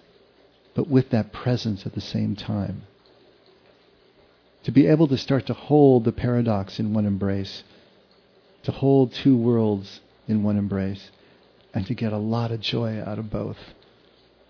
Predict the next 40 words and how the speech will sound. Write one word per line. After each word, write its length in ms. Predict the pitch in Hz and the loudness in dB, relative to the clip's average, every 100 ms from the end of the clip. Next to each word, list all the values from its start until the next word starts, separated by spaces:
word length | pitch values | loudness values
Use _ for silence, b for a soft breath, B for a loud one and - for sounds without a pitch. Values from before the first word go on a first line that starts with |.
| _ _ _ _ _ _ - | _ _ _ _ _ _ 0
To 60 | 127 | 4
let 200 | 131 147 | 6 6
the 100 | 127 | 4
anticipation 1000 | 120 - 143 - - 131 135 - 110 101 B B - - | 4 2 2 0 4 4 6 4 2 0 B B -20 -4
fuel 520 | 143 143 135 113 104 - _ _ _ _ _ - | 4 6 8 4 0 -6 _ _ _ _ _ 0
an 100 | 113 | 0
excitement, 760 | 117 - 123 123 113 95 185 - _ _ _ _ _ _ _ _ _ _ _ _ - - | 0 2 2 4 2 0 -6 -14 _ _ _ _ _ _ _ _ _ _ _ _ -6 0
but 120 | 131 | 4
never 300 | 127 127 120 | 6 6 4
taking 360 | - 120 120 113 | 2 0 2 2
our 160 | 117 117 | 2 2
eyes 360 | 113 113 107 | 2 4 2
off 220 | - 104 | 0 -2
those 300 | 117 107 107 | 0 0 0
who 120 | - 107 | -2 -4
are 80 | |
traveling 500 | 98 - 104 95 98 | -4 -2 -2 -2 -2
with 180 | 98 95 | -2 -4
us. 320 | - 101 - - b b b b b b _ _ _ _ | -6 -8 -12 -20 b b b b b b _ _ _ _
Help 180 | 135 131 | -2 0
us 120 | 123 | -2
to 100 | 113 | -4
do 200 | 104 110 | 0 0
that, 200 | 107 104 | -2 -6
Father, 300 | - 107 101 | -4 -4 -2
more 240 | 101 104 | -2 -2
and 100 | 101 | -2
more. 300 | 101 101 101 - b b b b _ _ - | -2 -4 -6 -10 b b b b _ _ 2
Help 180 | 156 165 | 4 6
us 120 | - | 4
to 80 | 139 | 2
see 160 | 139 | 2
that 180 | 117 110 | 2 0
that's 280 | 127 120 - | -2 -4 -4
what 80 | 113 | -4
we 100 | 107 | -2
really 320 | 107 110 104 | 0 0 0
need 260 | 104 113 110 | 2 0 -2
to 80 | |
do 300 | 107 104 98 | -4 -2 -4